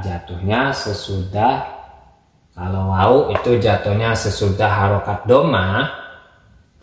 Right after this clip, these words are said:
itu jangan diidghamkan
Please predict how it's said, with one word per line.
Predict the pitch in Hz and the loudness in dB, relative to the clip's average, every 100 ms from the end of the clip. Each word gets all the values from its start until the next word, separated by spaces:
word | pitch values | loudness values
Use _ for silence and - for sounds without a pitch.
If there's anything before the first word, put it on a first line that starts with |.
| _ _ _ _ _ - - | _ _ _ _ _ -20 -10
itu | 110 117 | -6 -4
jangan | 98 95 117 110 | -2 -2 0 2
diidghamkan | 104 127 - - - _ _ _ _ 110 98 - 113 110 107 104 95 92 87 | 2 0 -4 -16 -20 _ _ _ _ -6 -6 -2 -2 0 0 0 0 -2 -6